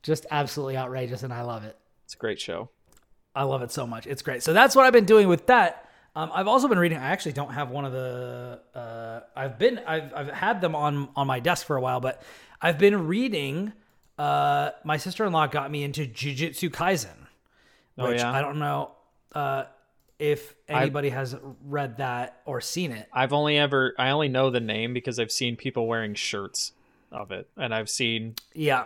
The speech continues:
Speaker 2: like, people bring it up, and I, but I literally know nothing about it,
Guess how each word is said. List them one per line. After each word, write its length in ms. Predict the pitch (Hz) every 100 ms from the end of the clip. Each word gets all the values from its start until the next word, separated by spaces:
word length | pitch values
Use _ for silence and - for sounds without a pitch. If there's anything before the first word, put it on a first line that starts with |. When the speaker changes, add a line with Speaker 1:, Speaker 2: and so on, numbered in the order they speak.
| - -
Speaker 2:
like, 300 | 139 120 -
people 320 | 156 135 120
bring 340 | 117 127 127 120
it 100 | 110
up, 260 | 113 -
and 140 | - 117
I, 100 | 113
but 120 | 120
I 200 | 113 113
literally 460 | 107 135 143 135 123
know 120 | 117
nothing 320 | 107 - 107
about 300 | 98 98 95
it, 160 | 104